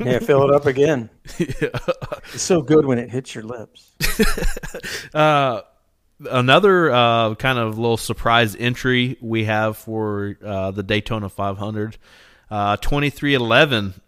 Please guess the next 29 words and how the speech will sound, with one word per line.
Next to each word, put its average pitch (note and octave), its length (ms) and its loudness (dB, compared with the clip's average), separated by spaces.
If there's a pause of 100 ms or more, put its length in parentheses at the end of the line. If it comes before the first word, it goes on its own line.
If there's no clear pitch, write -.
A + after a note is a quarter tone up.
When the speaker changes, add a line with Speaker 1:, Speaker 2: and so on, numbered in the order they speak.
(100)
Speaker 2:
uh, F#2+ 300 -8
bringing A2 420 -2
an G#2 120 -4
extra G#2 340 -2
car G#2+ 400 2
to A2 140 -6
the G2+ 120 -4
bunch G2+ 440 -4
with G2+ 280 -8 (240)
Travis D#3 600 0
Pastrana. G#2 1120 -2 (380)
Uh, F#2+ 420 -6 (640)
I A2+ 140 0
don't C3 160 -2
know A#2+ 120 2
if A#2 120 -2
I A#2+ 80 4
was A#2 160 -2
just B2+ 240 -2
in A#2+ 60 -4
the A2 100 -4
dark, A#2 320 2
but A2+ 140 -6
I C3 160 0
did G2 200 -8
not G2+ 340 0
see G#2 180 -4
this G#2+ 240 -2
coming. E2 300 -14